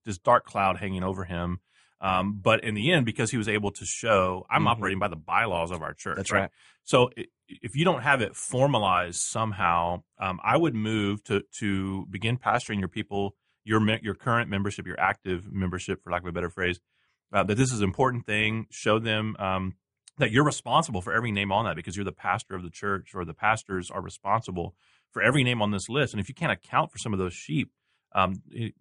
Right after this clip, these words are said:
Speaker 1: that's a significant thing in, in a
Speaker 2: Mm-hmm.
Speaker 1: way. For someone to be a member of a church is an affirmation of their profession of faith. And so if you don't even know the person, they're not active in your church. And it could be that they're active in some other church somewhere. They've since moved on. They just were never removed.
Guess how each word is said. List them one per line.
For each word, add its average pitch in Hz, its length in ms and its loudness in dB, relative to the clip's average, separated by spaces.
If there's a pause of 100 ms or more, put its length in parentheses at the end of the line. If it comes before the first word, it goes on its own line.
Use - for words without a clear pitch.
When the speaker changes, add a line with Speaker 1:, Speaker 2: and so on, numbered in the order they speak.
(180)
Speaker 1:
that's 135 120 -4
a 196 60 6
significant 113 540 2
thing 98 320 -2
in, 107 320 -10
in 113 80 -2
a - 20 -2
Speaker 2:
Mm-hmm. 107 100 -4
Speaker 1:
way. 139 220 2
For 127 80 -14
someone 131 180 -4
to 120 60 -2
be 113 80 2
a 101 60 4
member 113 260 2
of 101 80 0
a 95 60 -2
church 120 420 0
is 95 200 -8
an 95 100 -10
affirmation 98 880 -2
of 95 140 -6
their 98 100 -2
profession 90 420 -6
of 85 80 -8
faith. 95 300 -2 (320)
And 107 80 -6
so - 60 2
if 170 60 0
you 202 60 2
don't 135 80 4
even 87 220 -2
know 120 160 4
the 185 100 0
person, 90 380 -4
they're 104 80 -4
not 110 180 0
active 110 320 0
in 95 60 0
your 90 100 0
church. 175 300 -8
And 170 100 0
it 170 60 -4
could 311 100 2
be 339 60 8
that 160 100 -2
they're 131 100 2
active 135 240 2
in 120 80 -2
some 113 200 -2
other 294 160 -4
church - 240 -10
somewhere. 87 260 -2
They've 95 160 -4
since - 240 -10
moved 90 160 -10
on. 98 220 2
They 92 100 -6
just 98 180 -6
were 92 60 -12
never 87 160 -6
removed. 101 460 -2